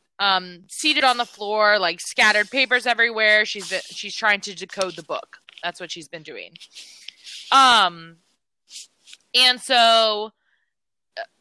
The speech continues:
Farrah's, like, trying to figure out, like, how long will, like, <laughs> relearning this language take, like, this, like,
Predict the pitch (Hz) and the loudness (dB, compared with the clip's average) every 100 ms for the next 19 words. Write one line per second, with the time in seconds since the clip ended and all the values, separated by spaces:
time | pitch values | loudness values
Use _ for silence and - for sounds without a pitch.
0 | _ - 262 262 254 196 - 202 202 214 | _ -2 0 0 -2 -6 -2 -4 -4 -6
1 | 190 180 175 170 160 156 - 220 220 190 | -2 0 0 -2 -6 -10 -6 -4 -4 -2
2 | 185 185 185 170 170 151 151 - 175 175 | -2 -2 -4 -8 -6 -6 -8 -10 -14 -10
3 | 214 208 180 180 180 165 160 - 156 160 | -8 -6 -4 -4 -6 -10 -12 -10 -10 -10
4 | 151 147 - - 147 110 151 - 165 - | -10 -12 -10 -8 -6 -6 -8 -6 -10 -6
5 | 165 147 143 | -2 -2 -4